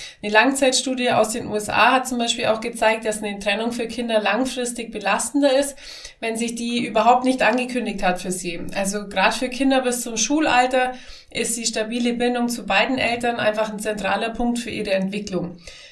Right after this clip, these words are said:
Wenn Mutter und Vater es trotz der eigenen Trauer und Enttäuschung über die Trennung schaffen, gemeinsam zum Wohle ihres Kindes eben zu entscheiden,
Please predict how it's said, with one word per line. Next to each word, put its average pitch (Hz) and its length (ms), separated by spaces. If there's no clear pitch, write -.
Wenn 214 340
Mutter 247 340
und 240 60
Vater 247 400
es 240 140
trotz 247 320
der 233 180
eigenen 226 320
Trauer 220 460
und 226 100
Enttäuschung 226 580
über 220 140
die 214 160
Trennung 220 360
schaffen, 240 640
gemeinsam 233 540
zum 226 240
Wohle 240 300
ihres 220 340
Kindes 277 400
eben 208 240
zu 202 140
entscheiden, 202 580